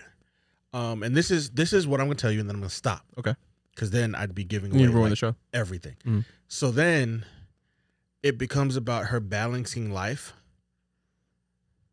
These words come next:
Speaker 1: sleeping with her psychiatrist boss, but befriending his wife.
Speaker 2: No.
Speaker 1: Sh-, they become, like, best friends.
Speaker 2: No.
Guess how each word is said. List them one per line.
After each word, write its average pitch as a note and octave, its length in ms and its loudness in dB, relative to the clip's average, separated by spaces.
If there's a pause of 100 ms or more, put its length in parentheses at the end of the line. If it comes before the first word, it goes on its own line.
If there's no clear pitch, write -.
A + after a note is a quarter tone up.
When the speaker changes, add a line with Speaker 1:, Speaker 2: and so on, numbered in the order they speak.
(120)
Speaker 1:
sleeping F3+ 640 0
with F#3 120 4
her F#3 120 0
psychiatrist D3+ 680 0
boss, F2 400 -4 (1900)
but A#2+ 360 -2
befriending B2+ 1040 2 (880)
his A2+ 240 -4
wife. G2 440 -6
Speaker 2:
No. C3 600 8 (340)
Speaker 1:
Sh-, - 200 -8
they C3 160 0
become, C3+ 380 0
like, A2 200 -4 (140)
best A#2 260 -4
friends. - 280 -12
Speaker 2:
No. B2 360 8